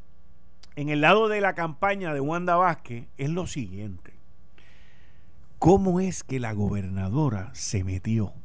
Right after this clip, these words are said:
en el bollete este de la Autoridad de Energía Eléctrica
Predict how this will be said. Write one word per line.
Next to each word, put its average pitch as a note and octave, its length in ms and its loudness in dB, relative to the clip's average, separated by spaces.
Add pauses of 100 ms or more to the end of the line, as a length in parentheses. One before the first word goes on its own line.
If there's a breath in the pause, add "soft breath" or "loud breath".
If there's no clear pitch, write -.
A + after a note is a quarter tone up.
(1040 soft breath)
en A2+ 240 0
el G#2 160 4
bollete A#2 680 0
este A2 240 0
de G2+ 80 2
la F#2 80 0
Autoridad F#2 480 0
de A#2 60 2
Energía A#2+ 420 0
Eléctrica F#2+ 640 -4